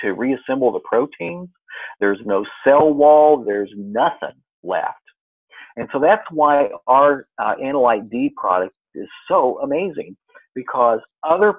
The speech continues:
products that are on the market, other hospital grade, uh, disinfectants, they don't do that.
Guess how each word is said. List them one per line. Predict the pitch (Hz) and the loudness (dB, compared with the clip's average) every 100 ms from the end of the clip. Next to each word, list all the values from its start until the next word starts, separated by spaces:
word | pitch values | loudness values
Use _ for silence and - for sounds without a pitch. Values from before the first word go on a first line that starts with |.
| - | 0
products | 151 147 98 - | 2 4 2 -2
that | 113 107 107 | -6 -4 -2
are | 113 | 0
on | 123 | 0
the | 127 | 0
market, | 120 123 117 123 - | 0 0 -2 -10 -4
other | 147 160 175 | -2 0 -2
hospital | 165 - 139 139 _ - 127 123 | -2 0 2 0 _ -6 -6 -6
grade, | 107 107 104 107 110 _ - - _ | -4 0 0 -2 -6 _ -20 -20 _
uh, | 101 98 90 85 - | -2 0 0 -4 -8
disinfectants, | 120 123 107 95 131 147 147 85 - _ _ _ _ _ _ 80 | -8 -8 -10 -6 0 0 -2 -16 -18 _ _ _ _ _ _ -6
they | 92 | -2
don't | 120 143 113 | 0 -2 -4
do | 117 156 | -4 -4
that. | 139 76 - | -4 -8 -12